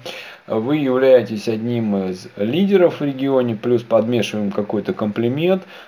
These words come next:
желательно персональный. И дальше идёт подстройка. А мы как раз специализируемся на том, что для таких компаний, как вы, поставляем вот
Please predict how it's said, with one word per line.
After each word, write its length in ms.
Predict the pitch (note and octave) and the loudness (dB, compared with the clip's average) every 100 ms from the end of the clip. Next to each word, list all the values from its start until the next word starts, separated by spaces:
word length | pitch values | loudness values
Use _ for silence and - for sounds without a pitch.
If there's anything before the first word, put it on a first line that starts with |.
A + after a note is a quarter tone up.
| _ | _
желательно 500 | A#2 C#3 C#3+ B2+ B2+ | -2 2 2 2 -4
персональный. 760 | A#2+ B2+ A#2+ C3 B2+ B2+ B2 D3+ | -4 -4 -2 -4 0 2 2 0
И 20 | |
дальше 340 | F#3+ A3 G3+ D#3 | 0 0 0 -2
идёт 220 | D#3+ D#3 | -2 0
подстройка. 640 | C#3 B2+ - B2 G#2+ - - | 2 2 2 0 2 -2 0
А 160 | C3+ | 0
мы 360 | D3 G3+ B3+ B3 | 2 2 2 2
как 260 | G3 A#2+ | 0 0
раз 220 | C3+ C#3 C3 | 2 2 0
специализируемся 960 | - A#2+ C3 B2+ C3 C#3 B2+ A#2+ B2 | -4 -8 -4 -4 -2 -2 -2 -4 -4
на 140 | B2 - | -4 -2
том, 200 | G3 F3+ | 0 0
что 160 | - | 0
для 160 | B2 A#2+ | 4 4
таких 300 | A2 A#2 A2+ | 4 -4 -2
компаний, 500 | A#2+ A#2 B2+ A#2+ A#2+ | -2 2 0 0 0
как 280 | B2+ B2+ C#3+ | 2 2 2
вы, 200 | F#3+ G3+ | 0 0
поставляем 840 | G3+ B2 - A2+ A#2 D3 D3+ C3 | -2 -2 0 0 0 0 -2 -4
вот 160 | A2 | -6